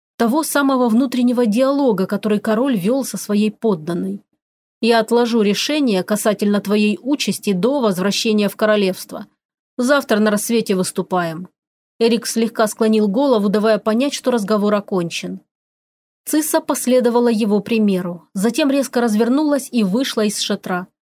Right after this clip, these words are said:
Брайан, до этого внимательно слушавший короля Роутвуда, приблизился к Алире и предложил руку.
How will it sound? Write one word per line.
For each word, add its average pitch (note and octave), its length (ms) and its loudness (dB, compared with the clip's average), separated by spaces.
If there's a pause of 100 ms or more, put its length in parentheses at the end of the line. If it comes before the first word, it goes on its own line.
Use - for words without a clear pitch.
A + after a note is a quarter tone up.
(260)
Брайан, A3 480 2 (140)
до A3 120 0
этого A#3 300 2
внимательно G#3+ 580 2
слушавший G3+ 540 -4
короля G#3 400 0
Роутвуда, B3+ 640 0 (300)
приблизился C4 640 0
к - 120 -14
Алире C4 440 2
и - 20 -2
предложил G#3 540 2
руку. F#3 420 -4